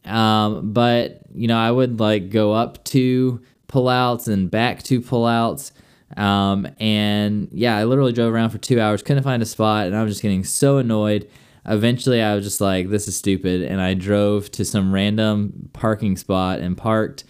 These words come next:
uh, and then just hammocked the rest of the <laughs> day 'cause I was so just fed up with how many people were there. Um, so Yosemite is, it's a beautiful park. There are a ton of people there, so, you know, if you can go off season, you know, I'm sure that would be awesome.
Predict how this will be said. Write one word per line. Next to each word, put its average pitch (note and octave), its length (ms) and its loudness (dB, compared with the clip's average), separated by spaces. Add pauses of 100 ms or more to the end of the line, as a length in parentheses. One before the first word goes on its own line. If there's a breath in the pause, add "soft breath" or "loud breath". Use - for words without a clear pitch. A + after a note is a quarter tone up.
(380 soft breath)
uh, G2 200 0
and G2+ 160 0
then G2+ 140 0
just G2+ 140 -2
hammocked F#2+ 520 -2
the G2+ 100 0
rest G2+ 220 -2
of A2+ 100 -4
the C3+ 80 4
<laughs> - 160 -2
day C#3 340 -2 (120)
'cause - 240 -6
I C#3+ 140 -6
was A#2 240 -2
so A2+ 440 0 (300 loud breath)
just A2 300 -2
fed A2+ 220 2
up G#2 220 -2
with G2+ 260 0
how A2 180 -2
many A2 160 2
people G#2 320 -2
were F2 160 0
there. E2 240 -4 (640 loud breath)
Um, A2 460 2
so C#3+ 320 2
Yosemite D#3 580 2
is, C3+ 220 0
it's A#2+ 280 -2
a A#2+ 40 0
beautiful D#3+ 400 2
park. C3 340 2
There A#2 140 0
are C#3 100 4
a C#3 60 4
ton C#3+ 160 0
of A#2+ 60 -2
people A#2 220 0
there, A2+ 200 2
so, A2+ 120 -2
you G#2+ 140 2
know, G#2 140 2
if G2+ 100 -6
you G#2 60 -4
can G#2 140 -4
go G2+ 280 2
off G2+ 260 -2
season, F#2+ 440 0
you F2+ 80 0
know, F2 320 -2
I'm F2+ 140 -8
sure G2 180 -2
that F2 160 -2
would F2+ 140 -4
be E2+ 180 -4 (240)
awesome. B2+ 480 -2